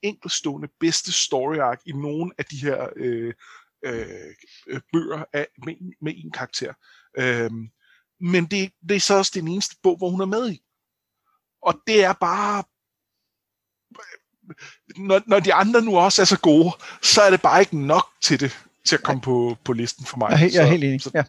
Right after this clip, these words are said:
Speaker 1: ja.
Speaker 2: Øhm, skal jeg tage nummer to?
Speaker 1: Det må du gerne.
Speaker 2: Ja. Øhm, det er, det er et point of view, vi har haft, øh, højt placeret, øh,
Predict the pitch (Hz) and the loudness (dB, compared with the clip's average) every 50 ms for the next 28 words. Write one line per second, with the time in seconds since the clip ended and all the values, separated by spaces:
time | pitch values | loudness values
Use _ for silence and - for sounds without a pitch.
0 | _ _ _ _ _ _ _ _ _ _ _ _ - - - - - _ _ _ | _ _ _ _ _ _ _ _ _ _ _ _ -10 -8 -8 -8 -8 _ _ _
1 | _ _ _ _ _ _ _ _ _ _ - 277 196 175 165 151 147 147 143 139 | _ _ _ _ _ _ _ _ _ _ 2 4 6 8 8 6 4 2 0 0
2 | 135 131 127 127 147 _ _ _ _ _ _ _ _ _ _ _ _ _ - - | -2 -2 -4 -6 -8 _ _ _ _ _ _ _ _ _ _ _ _ _ -4 2
3 | - 170 175 - 196 202 196 180 - 226 254 - _ _ _ _ _ _ _ _ | 4 4 6 6 4 4 4 2 0 -2 -4 -4 _ _ _ _ _ _ _ _
4 | _ _ _ _ _ _ _ _ _ _ _ _ _ _ _ _ _ _ _ _ | _ _ _ _ _ _ _ _ _ _ _ _ _ _ _ _ _ _ _ _
5 | - 170 202 190 160 123 - 190 156 180 202 - - - - - 180 165 - - | 2 4 6 6 6 4 4 2 2 2 0 -4 -10 -8 0 2 2 2 2 0
6 | - - - - - - - - _ - 254 214 180 170 165 160 156 151 147 147 | -12 -16 -16 -16 -16 -18 -20 -14 _ 4 8 8 10 10 10 8 8 6 4 2
7 | 143 139 139 135 131 131 131 131 131 123 123 - - 175 180 175 165 156 147 143 | 2 0 0 0 0 0 0 -2 -2 -4 -2 4 6 8 8 10 10 8 8 8
8 | 135 127 120 113 110 120 117 131 139 - - - 165 165 165 147 139 135 139 151 | 6 6 4 4 2 0 -2 -2 -4 -2 2 4 6 8 8 8 8 8 6 4
9 | 143 - - 160 151 147 165 208 233 214 202 175 160 151 147 139 131 135 131 123 | 0 0 0 0 2 4 4 4 4 4 6 6 6 6 6 6 4 4 2 2
10 | - - - - 147 131 127 123 120 117 113 113 110 113 117 131 107 - - - | 0 -2 -2 0 2 2 2 2 2 2 2 0 0 -2 -4 -4 -6 -6 -2 2
11 | 196 175 - - - 151 - - - 185 - - 175 170 247 240 214 165 139 131 | 2 2 2 0 -2 0 0 2 0 0 0 0 -2 -2 -4 -4 -2 0 0 2
12 | 127 123 120 117 113 113 107 104 117 120 127 - - - - 165 | 2 0 0 0 -2 -2 -2 -4 -4 -6 -8 -8 -8 -10 -10 -12